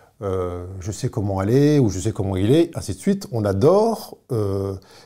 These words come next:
décréter des choses sur les uns et les autres, avoir des jugements, euh, définitifs, euh, rarement remis en question, et avec une, une expérience particulière dans le temps, dans l'espace, qui va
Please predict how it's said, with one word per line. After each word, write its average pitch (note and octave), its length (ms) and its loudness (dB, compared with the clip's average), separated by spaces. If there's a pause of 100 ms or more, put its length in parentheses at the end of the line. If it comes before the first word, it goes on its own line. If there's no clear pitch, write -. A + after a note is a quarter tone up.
décréter D3 720 2
des A#2+ 140 4
choses C#3+ 400 4
sur G#2+ 140 -2
les G#2 180 2
uns B2 160 0
et A#2 100 0
les F#2 200 2
autres, G#3 280 2
avoir G#2+ 240 4
des G#2+ 80 4
jugements, G#2+ 540 2
euh, E2 60 -4
définitifs, B2+ 1000 2 (440)
euh, G2 100 2
rarement C#3 500 2
remis A2 180 2
en G2+ 80 -4
question, G3+ 580 2
et F#3 360 6
avec A#2+ 340 -2
une, B2 240 4
une C3+ 140 6
expérience D3 460 4
particulière C#3 600 4
dans A#2 140 4
le G#2+ 60 0
temps, D#3 180 2
dans G#2+ 80 4
l'espace, - 840 0
qui D3+ 120 4
va C#3+ 320 6